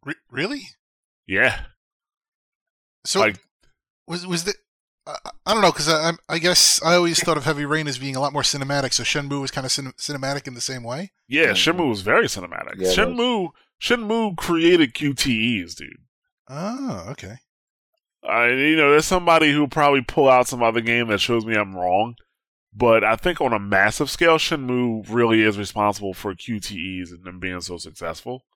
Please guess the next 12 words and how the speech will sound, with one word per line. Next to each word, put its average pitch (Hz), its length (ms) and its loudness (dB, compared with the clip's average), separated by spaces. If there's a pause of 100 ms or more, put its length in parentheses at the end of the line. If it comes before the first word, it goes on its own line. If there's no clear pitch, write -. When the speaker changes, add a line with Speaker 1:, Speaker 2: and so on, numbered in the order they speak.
(200)
Speaker 3:
Mm-hmm. 87 280 -14 (480)
Speaker 2:
Um, 92 540 2
the 101 60 0
only 127 160 2
difference 127 380 0
is 107 60 -4
that 104 140 2
Shenmue 120 640 0
actually 113 400 2
had 107 360 4
fighting 98 460 0
portions. - 640 -14